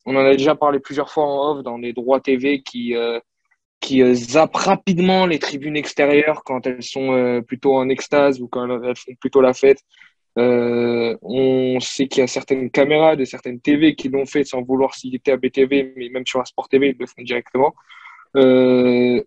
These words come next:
on a, euh, ce truc de, comme tu l'as dit, tu as raconté tes anecdotes des ultras. Moi, je peux raconter des fouilles qui ont été faites quand t'es, euh, quand tu vas à l'extérieur et que t'es, euh, considéré comme, euh,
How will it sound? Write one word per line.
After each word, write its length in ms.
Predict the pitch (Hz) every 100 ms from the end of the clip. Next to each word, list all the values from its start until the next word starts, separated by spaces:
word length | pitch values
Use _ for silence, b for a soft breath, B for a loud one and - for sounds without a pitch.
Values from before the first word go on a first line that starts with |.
| -
on 140 | 135
a, 260 | 139 143 143
euh, 240 | 135 131
ce 180 | 131 -
truc 240 | 139 175 147
de, 100 | 135
comme 200 | 156 -
tu 120 | 147
l'as 100 | 147
dit, 100 | 156
tu 80 | 151
as 80 | 131
raconté 340 | 123 117 131 135
tes 160 | 135
anecdotes 480 | 131 131 131 147 139
des 140 | 123
ultras. 400 | - - - 143
Moi, 120 | 135 123
je 120 | -
peux 80 | 127
raconter 460 | 123 - 127 139
des 180 | 127 123
fouilles 320 | 123 - 151
qui 140 | 135 -
ont 60 |
été 200 | 123 127
faites 260 | 127 143 139
quand 180 | - 123
t'es, 240 | - 123 120
euh, 220 | 113 117 _ _ _ _ -
quand 100 | 120
tu 160 | -
vas 80 | 131
à 40 |
l'extérieur 500 | 131 131 - 135 143
et 100 | 135
que 60 | 117
t'es, 320 | 127 123 123
euh, 160 | 120 117
considéré 500 | - 131 127 131 131
comme, 240 | 127 123
euh, 120 | 120